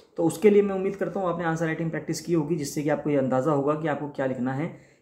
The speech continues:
लेकिन फिर भी आप अच्छे से अपना आंसर लिखें। जिसमें आपको कम आता है, उसमें घबराना नहीं है, जितना भी आता है, लिख के ज़रूर आना है। क्वेश्चन खाली नहीं छोड़ के आना है, पेज खाली नहीं छोड़ के आना है। आप कुछ भी लिख के आएंगे, हो सकता है आपको आधा नंबर मिले, एक नंबर मिले, दो नंबर मिले,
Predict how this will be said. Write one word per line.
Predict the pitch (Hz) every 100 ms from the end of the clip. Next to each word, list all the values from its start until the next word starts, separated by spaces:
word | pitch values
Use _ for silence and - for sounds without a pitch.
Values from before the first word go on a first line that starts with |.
| -
लेकिन | 151 165
फिर | 165 156
भी | 147 175
आप | 175 156
अच्छे | - 165
से | 156
अपना | 151 147
आंसर | 139 135
लिखें। | 117 - 170 202 - _ _
जिसमें | 180 214
आपको | 220 220
कम | 214 214
आता | 180 202
है, | 185
उसमें | 208 202 180
घबराना | 139 156 170
नहीं | 170 170
है, | 165
जितना | 160 147 170 208
भी | 208 196
आता | 156 185
है, | 196
लिख | 160 -
के | 165
ज़रूर | 131 120
आना | 113 110
है। | 110 - _ _ _ _
क्वेश्चन | 185 175 240
खाली | 214 190 208
नहीं | 160
छोड़ | 139 131
के | -
आना | 143
है, | 175
पेज | 175 170 170
खाली | 151
नहीं | 151 143
छोड़ | 139 131
के |
आना | 131 156
है। | - - _ -
आप | 165 -
कुछ | 202 165
भी | 233
लिख | 214 202
के |
आएंगे, | 185 202
हो | 196 160
सकता | 170 180
है |
आपको | 165 165
आधा | 160 139 151
नंबर | 151 147
मिले, | 147 147 147
एक | 135
नंबर | 131 131
मिले, | 135 131
दो | 131
नंबर | 127 123 120
मिले, | 120